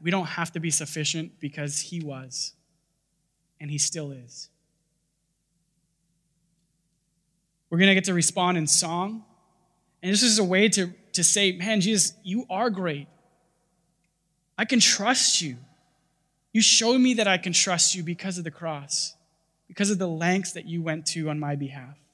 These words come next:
We're gonna get a chance to give. And it's a way to say, "Man, Jesus, you've called us to your mission, and I wanna pour myself out for that." And that includes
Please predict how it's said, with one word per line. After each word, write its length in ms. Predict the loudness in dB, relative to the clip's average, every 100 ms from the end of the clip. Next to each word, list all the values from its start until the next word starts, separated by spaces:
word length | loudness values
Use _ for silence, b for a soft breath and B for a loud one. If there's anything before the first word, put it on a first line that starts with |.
| _ _ _ _ _ _ _ _ _ _ _ _ _ _ _ _ _ _ _ -8
We're 100 | 0
gonna 140 | 2
get 160 | 4 2
a 40 |
chance 320 | 2 2 2 2
to 80 | 0
give. 380 | -2 -2 -2 -8 -20 _ _ _ _ _ _
And 60 | -10
it's 100 | -4
a 60 |
way 100 | 0
to 60 | 2
say, 140 | 2
"Man, 180 | 2 -2
Jesus, 320 | -2 -2 -2 -6 _
you've 240 | -2 -2 -2
called 240 | -2 0
us 100 | 2
to 100 | 0
your 100 | -2
mission, 300 | 0 0 -2
and 320 | -8 -10 -8
I 60 | -4
wanna 180 | -2 -2
pour 380 | -8 -10 -2 0
myself 460 | 0 -2 -6 -6
out 200 | -10 -12
for 80 | -8
that." 180 | -8 -8
And 100 | -8
that 100 | -6
includes 680 | -8 -8 -8 -4 -4 -4